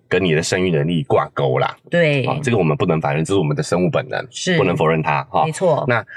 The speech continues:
Speaker 1: 还有另外一个，那对于胸部的喜好，我觉得更多是来自于，其实是来自于社会文化的影响。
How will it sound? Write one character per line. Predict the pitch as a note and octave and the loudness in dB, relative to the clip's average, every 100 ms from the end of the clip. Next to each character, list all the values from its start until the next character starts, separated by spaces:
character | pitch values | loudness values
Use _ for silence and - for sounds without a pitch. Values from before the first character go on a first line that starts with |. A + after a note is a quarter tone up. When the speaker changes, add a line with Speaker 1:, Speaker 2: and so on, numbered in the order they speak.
| - | -8
Speaker 1:
还 | - A#2 | -2 0
有 | A2 | 2
另 | A#2 | 2
外 | G#2+ | 2
一 | |
个， | G2+ F#2+ | 0 0
那 | G#2+ | 0
对 | B2+ A2+ | 0 0
于 | |
胸 | G2 - C3+ | 0 0 0
部 | C3+ | 2
的 | G#2 | 0
喜 | - D3 | -2 -4
好， | G2 | 0
我 | E2 | 0
觉 | D#2 | 0
得 | A2+ | 0
更 | D3+ A#2+ | 0 2
多 | A#2 | 2
是 | A#2 A#2 | 2 2
来 | E2+ E2 | 2 0
自 | G#2 | -2
于， | F2 | -2
其 | - F2 | -2 -2
实 | |
是 | F#2+ | 0
来 | F#2 D2+ | 0 0
自 | F2 | 0
于 | |
社 | D#2+ - | 0 2
会 | D#2+ | 4
文 | D#2+ C#2+ | 4 2
化 | D2+ C#2+ | 0 0
的 | |
影 | C2+ - | -2 -6
响。 | - - | -6 -6